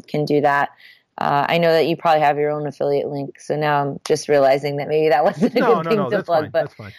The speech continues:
Speaker 1: I think it's good to change things up.
Speaker 2: <laughs> Yeah, shake it up.
Speaker 1: Um, yeah, exactly. So, um, I don't know. That's all. I, I hope that, uh, people support the album dropping May, uh, no, March thirty-first. You can listen to it right now on SoundCloud,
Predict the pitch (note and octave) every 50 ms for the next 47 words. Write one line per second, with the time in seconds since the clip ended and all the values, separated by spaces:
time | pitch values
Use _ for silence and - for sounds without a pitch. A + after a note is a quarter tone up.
0 | - - - A3+ A#3+ C4 B3+ B3 B3 G3+ F#3+ - A#3+ A#3 - A3+ F#3+ - A3+ G3+
1 | G3 G3 F#3 - _ - F#3 F3+ F3 D3+ D#3 D#3+ D3 C#3+ - _ F#3+ F#3 D#3+ C#3
2 | A#2+ - - F#3 F3+ F3 F3 E3+ E3 E3 E3 D#3+ C#3 - _ _ _ _ _ G3
3 | F#3+ G3 F3+ E3 D3+ D#3 D3 C#3+ - C#3+ D3+ D3+ - D#3 D3 C#3+ C#3+ - _ F3+
4 | E3 E3 E3 E3 D#3+ D#3 - D#3+ D#3+ D#3 D#3+ D#3+ D#3 D#3+ D#3 D#3 D#3 - - _
5 | _ E3 E3 D#3 D3+ D3 C#3+ D3 - - F#3 F#3+ - F3 D#3+ D#3 D#3+ - - -
6 | D#3 D3+ - - E3 D#3+ E3 E3 E3 - - E3+ D#3+ D#3 D#3 D3+ D3+ D3+ - -
7 | E3+ - - D#3 D3+ - - - - D#3+ D#3+ - - F3+ F#3 F#3 F#3+ F#3 F3 F3
8 | E3 F3 D#3+ D#3+ - E3 D#3+ D#3+ D#3+ D#3 D#3 D3+ - - E3 D#3+ D#3 D#3 D3+ -
9 | _ _ _ - D3 C#3 C#3 B2+ D3 D#3+ C3 B2 D#3+ G#3+ A#3+ - - - G#3 G3+
10 | F#3+ F3+ - - F3 F3 E3+ - - _ _ - - - _ _ - - - G#3
11 | G3+ F#3+ - G#3 F#3 F3 - G#3 F#3+ F3+ D3 D#3+ E3 D#3 E3 E3+ E3 E3 D#3+ D#3
12 | D#3 D#3 - - D#3+ E3 E3+ - - F3 E3+ E3+ E3+ E3 E3